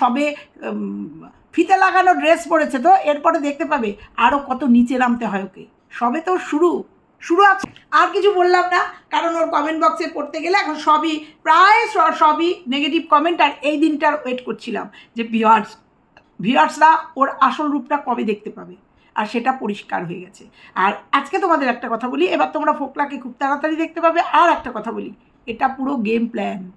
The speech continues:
এটা পুরো এই যে সেবকদা যে, আহ, ইটা দিয়েছে না, আহ, যে,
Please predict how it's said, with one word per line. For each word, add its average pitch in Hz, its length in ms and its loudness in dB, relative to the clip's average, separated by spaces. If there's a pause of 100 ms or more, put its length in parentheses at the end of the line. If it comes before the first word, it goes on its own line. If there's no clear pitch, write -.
(560)
এটা 254 220 0
পুরো 311 300 0 (420)
এই 269 120 -2
যে 302 80 -4
সেবকদা 294 480 0
যে, 294 240 0
আহ, 262 520 -4 (100)
ইটা 320 240 0
দিয়েছে 285 260 2
না, 311 180 6
আহ, 247 600 -4 (100)
যে, 262 100 0